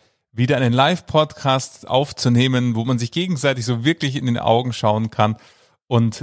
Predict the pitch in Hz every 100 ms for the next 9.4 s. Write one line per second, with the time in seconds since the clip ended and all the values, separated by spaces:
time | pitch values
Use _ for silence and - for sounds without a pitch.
0 | - 117 120 110 107 101 101 123 113 107
1 | - 98 - 139 135 127 - - 120 113
2 | - 127 123 135 127 120 139 165 170 147
3 | 135 139 160 190 226 202 180 170 165 156
4 | 147 180 190 - _ _ _ _ - 147
5 | 147 143 - 139 143 135 - 127 - 190
6 | 202 - - 139 135 127 147 147 143 123
7 | 131 120 139 135 131 131 131 131 120 113
8 | 120 127 127 120 117 - - _ _ -
9 | 120 123 123 -